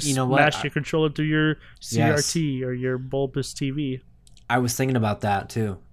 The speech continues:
Speaker 1: After I was finishing Spyro, I'm just like, "I can't do Crash Bandicoot. I will not do it. I'm gonna get so mad at the damn game."
Speaker 2: Mm-hmm.
Speaker 1: Um,
Speaker 2: Would you play the fourth one that's coming out, though?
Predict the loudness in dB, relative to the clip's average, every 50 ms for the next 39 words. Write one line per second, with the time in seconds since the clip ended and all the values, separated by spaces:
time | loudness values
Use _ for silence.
0 | -20 -8 -6 -4 -2 0 0 2 2 2 0 -2 -4 -4 -6 -6 -4 -4 -4 -4
1 | -4 -4 -6 -6 -6 -6 -4 -4 -4 -2 -4 -4 -4 -6 -8 -8 -6 -4 -4 -4
2 | -6 -8 -6 -2 0 0 0 0 -2 -2 -2 -2 -2 -4 -4 -2 -4 -4 -4 -4
3 | -8 -8 -10 -8 -6 -4 -4 -4 -6 -8 -14 -10 -6 -2 -2 0 0 0 -2 0
4 | 0 0 0 0 -2 -2 0 2 2 2 2 0 -2 -2 -2 0 0 0 0 0
5 | 0 -2 -2 -4 -6 -4 -4 -4 -2 -2 -2 -2 -2 -4 -2 -4 -4 -2 -2 -2
6 | -2 -4 -2 -2 0 0 0 0 -2 -4 -8 -12 -18 -14 -10 -8 -8 -6 -6 -6
7 | -6 -6 -6 -6 -8 -10 -14 -18 -20 -20 -20 -20 -20 -18 -8 -6 -4 -4 -2 -2
8 | -4 -4 -6 -6 -8 -10 -14 _ -20 -20 -20 -20 -20 -20 -4 0 2 2 2 2
9 | 2 2 2 2 0 -2 0 2 2 2 0 -4 -6 -6 -6 -8 -8 -6 -6 -4
10 | -2 -2 -2 -2 -4 -8 -10 -10 -10